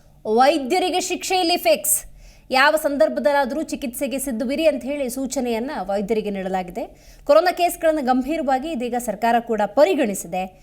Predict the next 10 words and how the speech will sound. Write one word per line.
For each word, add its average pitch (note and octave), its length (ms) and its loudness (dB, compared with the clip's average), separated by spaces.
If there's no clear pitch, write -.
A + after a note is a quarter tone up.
ಚಾಮರಾಜನಗರ D#4+ 720 4
ಪ್ರಕರಣದಿಂದ B3+ 580 -2
ಎಚ್ಚೆತ್ತುಕೊಳ್ಳೋದಕ್ಕೆ A#3 840 -2
ಖಡಕ್ A#3 360 -2
ಸೂಚನೆಯನ್ನ C4+ 560 -2
ಕೊಡಲಾಗಿದೆ. F#3 760 -6
ಯಾವುದೇ C4+ 380 6
ರೋಗಿಗೆ A#3+ 420 0
ಸರಿಯಾದ C4 420 2
ಸಮಯದಲ್ಲಿ B3+ 840 -4